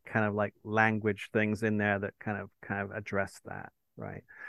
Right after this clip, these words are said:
So, you know, there is the temptation for a free lunch, uh, but we're,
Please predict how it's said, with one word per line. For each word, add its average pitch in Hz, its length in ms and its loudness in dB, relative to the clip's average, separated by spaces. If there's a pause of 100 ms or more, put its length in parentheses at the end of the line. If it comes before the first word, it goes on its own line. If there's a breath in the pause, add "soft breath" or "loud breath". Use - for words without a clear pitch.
(140 loud breath)
So, 110 400 6
you 110 100 4
know, 101 140 0
there 110 160 4
is 117 140 2
the 117 60 -4
temptation 110 580 2
for - 180 0
a 104 60 0
free 113 240 2
lunch, 107 480 2 (120)
uh, 107 260 4
but 104 220 -2
we're, 110 300 6